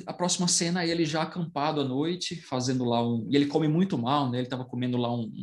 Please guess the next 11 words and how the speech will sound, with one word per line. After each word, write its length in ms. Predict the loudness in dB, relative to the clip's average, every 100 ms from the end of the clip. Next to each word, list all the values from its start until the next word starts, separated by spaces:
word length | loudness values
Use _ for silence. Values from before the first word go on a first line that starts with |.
| -12 -6
uma 200 | -4 -2
salsicha 760 | -2 -2 0 0 0 -2 -6 -10 _ _ -20 -20 _ _ _ _ -14
esquisita. 920 | -8 -6 -2 -2 2 2 2 -2 -10 -16 _ _ _ _ _ _ _ _ _ _ _ _ -12 -4
E 140 | 0
essa 220 | 0 2 2
menina 280 | 0 0
chega, 300 | 0 0 2
ela 80 | 2
não 80 | 2
conseguiu 400 | 0 0 0 -2
carona. 460 | 0 0 -2 -4